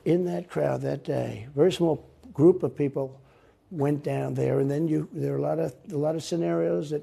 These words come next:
we can talk about. But people in that crowd said it was the most beautiful day they've ever experienced.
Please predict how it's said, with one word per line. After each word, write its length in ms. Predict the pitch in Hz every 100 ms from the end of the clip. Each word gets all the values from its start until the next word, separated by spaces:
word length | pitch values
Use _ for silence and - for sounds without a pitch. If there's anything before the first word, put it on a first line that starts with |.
| 170
we 220 | 135 143
can 180 | 147 160
talk 280 | 156 180 -
about. 360 | 135 143 135 139 - - - - - _ _ -
But 220 | 175 - - _ _ _ _ _ _ _ _ _ -
people 580 | - 208 214 208 208 - -
in 180 | 170 175
that 200 | 180 180
crowd 340 | 170 170 165 156
said 160 | 160
it 60 | 160
was 140 | 160
the 60 | 156
most 240 | 160 135
beautiful 380 | 156 170 160 165
day 180 | 160 156
they've 200 | 151 135
ever 280 | 147 147 147
experienced. 800 | - 160 165 147 135 127 -